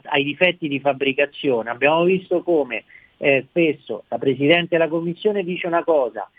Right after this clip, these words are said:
il Ministro degli Esteri europeo ne dice un'altra e il Presidente del Consiglio ne dice un'altra ancora.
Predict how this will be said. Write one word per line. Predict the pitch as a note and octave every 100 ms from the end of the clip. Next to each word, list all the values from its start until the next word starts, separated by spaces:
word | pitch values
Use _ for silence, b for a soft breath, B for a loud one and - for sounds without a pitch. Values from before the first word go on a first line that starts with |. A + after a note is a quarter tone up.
| b
il | - C#3 C#3+ C#3+
Ministro | D3+ D#3+ G3 G3+ - F3 F3+ F3 E3+
degli | E3+ E3 F#3+
Esteri | G3 F#3+ E3
europeo | E3+ E3+ E3 G3 F#3+
ne | F3 E3
dice | E3+ -
un'altra | A#3+ A3 G3+ A3+ A3+ A3
e | F3
il | E3
Presidente | - E3 E3 F3+ F3+ E3
del | D3+ D#3
Consiglio | G#3 F#3+ F3+ G#3 G#3+
ne | E3 C#3+
dice | C#3+ D#3 D#3+
un'altra | C#3+ B2+ B2+
ancora. | B2 - F3 C#3 A2